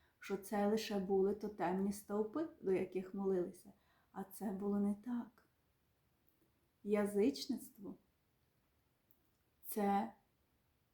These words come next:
нашого минулого величезний пласт. Там люди вільними були,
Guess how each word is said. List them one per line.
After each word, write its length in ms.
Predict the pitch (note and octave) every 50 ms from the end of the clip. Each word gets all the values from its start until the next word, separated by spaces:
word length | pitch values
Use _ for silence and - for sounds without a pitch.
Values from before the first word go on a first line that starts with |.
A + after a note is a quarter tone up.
| _ _ _ _ _ _ _ _ _ _ _ _ _ _ _ _ -
нашого 1000 | G#3+ G#3+ G#3 G#3 G#3+ G#3+ A3 G#3 - - - A3 A3 A3 G#3+ G#3 G#3 G#3 G#3 - - _ _ _ _ _ _ _ _ _ _
минулого 840 | - A3 A3 G#3+ G#3+ G#3 A3 A3+ A#3 A#3+ B3+ C4 C4 C4+ C#4+ C#4+ C#4+ -
величезний 840 | - G#3 G#3+ G3+ G3+ G3+ G3+ - - F#3+ G3 G3 G3 - G#3+ G3+ G3+
пласт. 640 | G3 - - G#3 A3 B3 C#4 C4 - - - - _ _ _ _ _ _ _ _ _ _ _ _ _ _ _ _ _ _ _ _ _ _ _ _ _ _ _ _ _ _
Там 400 | - G#3+ G3+ G3+ G3+ G#3+ A3+ A3+ - - _ _ _ _ _ -
люди 680 | A3+ A3+ A3 G#3+ G3+ G3+ G3+ G3+ - - G#3 G#3+ A#3 A#3+ - _ _ _ _ _ _ _ _ _ _ _ _ _ _ _ _ _ _ _ _ _ _ _ _ _ _ _ _ _ _ - - - -
вільними 640 | - G3+ G3 G3+ A#3 B3 B3+ B3+ B3 A3 G#3+ G#3 G3+ G3+
були, 460 | G3 G#3 A3 G#3 G#3 - - G#3+